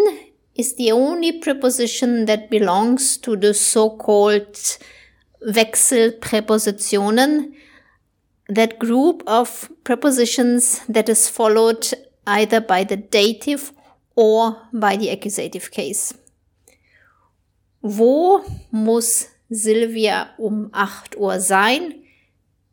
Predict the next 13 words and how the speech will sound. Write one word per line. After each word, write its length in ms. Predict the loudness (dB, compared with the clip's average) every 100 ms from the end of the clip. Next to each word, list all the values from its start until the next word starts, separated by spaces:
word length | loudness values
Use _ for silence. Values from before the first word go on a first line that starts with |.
| _
Im 580 | 0 2 2 2 0 -2
Büro. 680 | -6 0 0 0 -4 -4 -10 _ _ _ _ _ _
Das 460 | -2 -2 -4 -8 -12 _ _
ist 300 | -10 -8 0
Dativ. 600 | 0 0 -6 -12 -14 -20 _ _ _ _ _ _ _ _ _ _ _ _ _ _ _ _ _
Wohin 760 | -10 2 4 4 0 -4 -2 -2 -4 -10 _
fährt 420 | _ -4 -2 -2 -2
Silvia 920 | 2 2 2 -2 2 2 2 -2 -8
mit 480 | -6 -4 -4 -6 -14 _ -8
dem 240 | -6 -4
Bus? 540 | 2 2 2 0 -4 -8 _ _ _ _ _ _ _ _ _ 0
Ins 640 | 2 4 2 0 -2 -4 _ _ -16
Büro. 640 | -6 -4 -2 -4 -6 -8